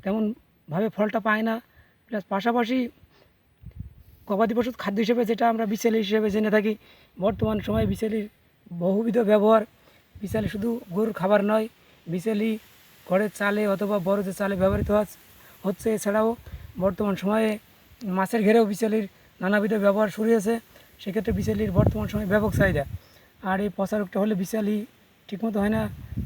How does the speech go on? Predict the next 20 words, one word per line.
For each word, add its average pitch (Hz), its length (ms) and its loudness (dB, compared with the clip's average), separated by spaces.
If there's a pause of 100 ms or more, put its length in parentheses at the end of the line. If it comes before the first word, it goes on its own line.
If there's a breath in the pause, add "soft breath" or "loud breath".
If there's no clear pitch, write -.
(380)
হয় 208 180 0
না 185 100 6
ধানের 190 300 8
ফলন। 175 220 6 (560)
আপনারা 202 220 0
দেখতে 202 260 -2
পাচ্ছেন 214 200 -2
দর্শক, 214 300 -2 (420)
যে 196 80 4
পাতাগুলো 202 400 2
কীভাবে 214 220 2
ঝুলে 208 220 6
গেছে, 160 220 2 (400 soft breath)
যেভাবে 208 240 0
থাকার 196 240 0
কথা 214 160 0
সোজা 220 240 -2
সেভাবে 214 300 4
না 208 140 4
থেকে 208 220 2